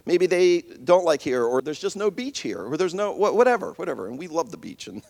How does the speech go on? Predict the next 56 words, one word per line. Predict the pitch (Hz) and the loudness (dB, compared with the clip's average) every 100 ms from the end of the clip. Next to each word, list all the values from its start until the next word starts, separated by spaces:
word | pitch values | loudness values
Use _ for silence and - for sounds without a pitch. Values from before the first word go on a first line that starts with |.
| _ _ - _ | _ _ -20 _
<laughs> | _ _ _ _ - | _ _ _ _ -14
we, | - 143 | -8 -6
there's | 131 135 - | -4 -6 -4
times | 143 139 127 | -2 -2 -4
where | 127 120 113 | -2 -2 -4
when | - 120 | -6 -4
life | 123 123 | -4 -4
is | 110 | -8
stressful, | 123 113 117 | -6 -8 -8
we | 107 120 | -10 -10
just | 107 - | -10 -10
wanna | 110 | -10
get | 101 - | -10 -10
to | 107 | -10
the | 92 | -10
beach. | - - - _ - _ _ _ _ _ | -10 -14 -20 _ -20 _ _ _ _ _
But | - - | -6 4
they | 214 | 6
will | 220 | 8
call | 220 233 233 | 6 4 2
back | 202 233 240 | 4 2 2
to | - | -4
the | 220 | -2
Dulles | 226 226 226 - | 0 2 2 2
area, | 160 139 | 2 2
or | 147 185 | 4 4
will | 190 196 | 4 2
actually | 202 226 240 | 2 0 -4
come | 208 - 254 269 | -8 -2 0 0
t-, | 269 | -2
back | - 240 - | 2 2 2
to | 320 | -2
the | 208 | 0
Dulles | 185 175 160 | 2 2 0
area | 165 156 | -2 -4
to | |
sit | 139 151 | -4 -6
and | 185 | -4
have | 175 - | -4 0
coffee | 170 175 165 | 2 2 -2
and | 147 | -10
say, | - | -8
"Brad, | - 170 165 | -2 -2 -2
help | - | -6
me | 170 | -8
figure | - 165 233 | -8 -6 -2
out." | 165 - - - _ _ _ _ _ _ _ _ _ _ | -4 -6 -16 -20 _ _ _ _ _ _ _ _ _ _
It's | - | -6
like | 180 147 | -4 0
life's | 170 180 - | 0 0 -4
gotten | - 147 131 | -6 -6 -4
more | 143 220 | 0 0
stressful | 247 - 120 - 95 | 0 -4 -6 -6 -8
since | - - - 98 | -12 -12 -12 -8
moving | 117 107 101 | -6 -6 -6
away, | 87 - | -8 -12